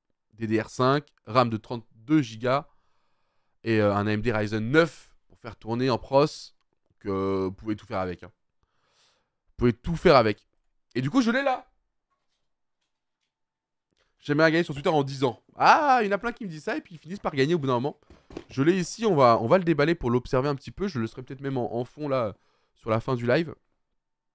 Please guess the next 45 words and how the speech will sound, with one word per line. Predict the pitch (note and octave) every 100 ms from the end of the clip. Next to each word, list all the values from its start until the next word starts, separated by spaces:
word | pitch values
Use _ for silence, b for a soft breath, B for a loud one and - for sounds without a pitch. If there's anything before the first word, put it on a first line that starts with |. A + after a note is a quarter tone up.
| _ _ _ _ _ _
Mais | G#2
du | G#2+
coup, | -
le | E3+
concours | D3+ D#3 E3
est |
bien | B2 E3
lancé, | D#3 F#3
tirage | E3+ C#3+
au | -
sort | D3
le |
vingt-sept, | A2 D3 E3 - G#3
donc | D#3 -
il |
reste | A2+ B2+
encore | B2 -
quelques | D3 D#3
jours, | E3+ D3+ b b b b
euh, | A2+
pour | - D3
participer. | C#3+ C3+ C#3+ - C3+ D#3+ - _ _ _ _ _ _ _ _ _ _ _ _
Et | A2+
on |
va | B2+
vous |
mettre | E3 F#3+
un | D3
lien | E3 G3
si |
vous | D#3
voulez | C#3
dans | C3+
le |
chat. | C3 D3+ - _ _ _ _ _ _ _ _ _ _ _ _ _ _ _ _ _ _
Le | A2
lien | C3 D3
pour, | D3 B2
euh, | B2 A#2 A2+ G#2+ - _ _ _ _ _ _ _ _ _ _ _
en | B2
savoir | C#3+ C3+ C3
un |
petit | C3 -
peu | D3
plus. | C3 D3 E3+ F3 _